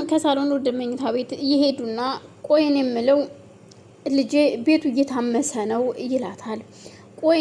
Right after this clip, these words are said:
ምንድን ነው ቤቱ የሚታመሰው? ኧረ በስመ አብ፣ ይቺ የናሁም ፍቅረኛ የምትባለዋ መታ እንዴት፣ እንዴት እንደምታደርግ ብታይ ልጄ። እናም ልጄ ምን እንደሆነ አላቅም፣ እዛ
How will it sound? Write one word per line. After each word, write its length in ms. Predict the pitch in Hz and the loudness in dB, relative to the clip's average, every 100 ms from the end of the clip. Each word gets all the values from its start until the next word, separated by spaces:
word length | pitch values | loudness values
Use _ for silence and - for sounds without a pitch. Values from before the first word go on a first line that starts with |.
| 302 | 4
ምንድን 340 | 294 269 240 | 2 2 -2
ነው 120 | 220 | -4
ቤቱ 180 | 214 196 | -4 -4
የሚታመሰው? 680 | 214 202 - 196 202 208 247 - - - | -4 -8 -6 -6 -6 -8 -10 -14 -20 -8
ኧረ 160 | 254 233 | -4 -2
በስመ 260 | 233 226 277 | -2 -4 -4
አብ፣ 120 | 262 | -4
ይቺ 220 | 233 - - 233 226 220 | -6 -8 -8 -6 -6 -2
የናሁም 420 | 247 233 214 226 | -2 -2 -4 -6
ፍቅረኛ 340 | 214 190 202 208 | -8 -8 -8 -6
የምትባለዋ 640 | 202 202 - - 185 190 196 | -8 -10 -10 -8 -4 -4 -6
መታ 280 | 214 - 277 262 | -8 -10 -12 -10
እንዴት፣ 240 | 254 214 | -8 -8
እንዴት 220 | 233 208 - | -6 -6 -4
እንደምታደርግ 760 | 269 202 180 - 190 254 214 196 | -6 -6 -8 -8 -10 -10 -10 -12
ብታይ 320 | - - 254 | -14 -8 -6
ልጄ። 220 | 233 220 196 - - - - _ _ - - - - - - | -6 -6 -6 -6 -8 -12 -14 _ _ -14 -4 -4 -2 -4 0
እናም 420 | 339 311 320 330 - - - - - - - - 285 | 2 2 2 2 0 -8 -20 -20 -20 -20 -18 -4 0
ልጄ 220 | 294 285 285 | 0 0 0
ምን 200 | 269 269 | 2 0
እንደሆነ 360 | 254 277 262 254 | 0 -2 -2 -2
አላቅም፣ 500 | 247 233 220 - 277 277 269 - - - | -4 -4 -6 -4 0 0 -2 -12 -16 0
እዛ 220 | 285 285 | 0 2